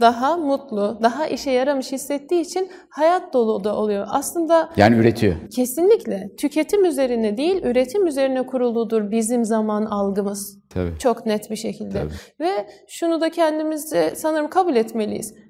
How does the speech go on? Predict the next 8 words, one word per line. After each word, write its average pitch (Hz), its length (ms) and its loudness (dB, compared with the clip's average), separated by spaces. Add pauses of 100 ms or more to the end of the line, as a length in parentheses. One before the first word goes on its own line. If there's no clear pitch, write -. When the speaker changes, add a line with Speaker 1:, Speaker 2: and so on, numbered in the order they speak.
Speaker 1:
Hepimiz 226 600 -2 (140)
ölümcül 320 640 2
hastalığı 311 720 0
olan 277 460 4
insanlarız. 302 680 -2 (260)
Çünkü 349 280 0
ölüm 311 220 0
gerçek. - 420 -6